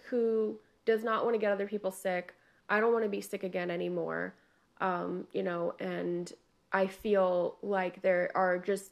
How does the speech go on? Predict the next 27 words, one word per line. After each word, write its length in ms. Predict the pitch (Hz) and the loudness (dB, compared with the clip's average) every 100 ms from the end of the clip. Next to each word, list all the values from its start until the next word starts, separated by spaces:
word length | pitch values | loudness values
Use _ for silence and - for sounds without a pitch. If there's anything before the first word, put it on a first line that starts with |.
| _ | _
so 220 | - - 214 | -6 -2 0
many 200 | 208 202 | 0 0
people 280 | 208 185 | -2 0
out 220 | 185 175 - | 0 -2 -2
there 300 | 170 165 196 | -2 -2 -2
who 140 | 202 | -2
have 540 | 190 190 175 170 180 - _ _ _ | -2 0 0 0 -2 -6 _ _ _
not 320 | 208 190 190 | 4 6 6
treated 380 | - 208 190 170 | 6 0 0 0
this 220 | 175 185 | 0 0
the 100 | - | -2
way 160 | 180 165 | 2 4
that 120 | 165 | 4
it 140 | 160 - | -2 -2
should 140 | 185 | -4
have 100 | 170 | -4
been 100 | - | -6
treated. 640 | 170 196 180 226 269 294 294 - - _ - | -4 -2 0 2 2 0 -4 -20 -20 _ 0
And 420 | 185 180 175 180 | 2 4 2 0
that 340 | 208 202 190 - - _ | 6 6 6 2 -8 _
alone 480 | 208 190 180 165 165 | 2 4 4 4 0
just 240 | 165 190 185 | -2 -4 0
makes 300 | 170 170 196 | -2 -2 -4
me 240 | 170 165 | -2 -2
want 440 | - 180 165 - - | -4 -4 -4 -6 -10
to 340 | - 185 175 | -8 -4 -4
find 640 | - _ 175 170 170 170 | -6 _ -4 -2 -2 -2